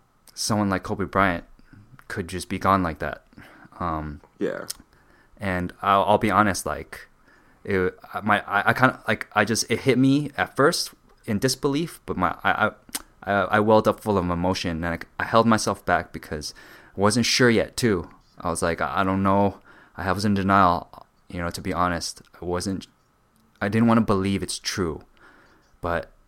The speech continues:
Speaker 1: as time went on and other report, news reporting agen-,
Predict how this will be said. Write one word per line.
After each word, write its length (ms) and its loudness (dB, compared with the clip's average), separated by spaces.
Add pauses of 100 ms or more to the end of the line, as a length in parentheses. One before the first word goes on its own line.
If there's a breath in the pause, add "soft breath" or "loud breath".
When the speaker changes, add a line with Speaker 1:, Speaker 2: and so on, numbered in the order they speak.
(260)
Speaker 1:
as 200 -2
time 300 -4
went 160 0
on 240 0
and 380 -10
other 200 -2
report, 480 -6
news 240 -4
reporting 380 -6
agen-, 280 -8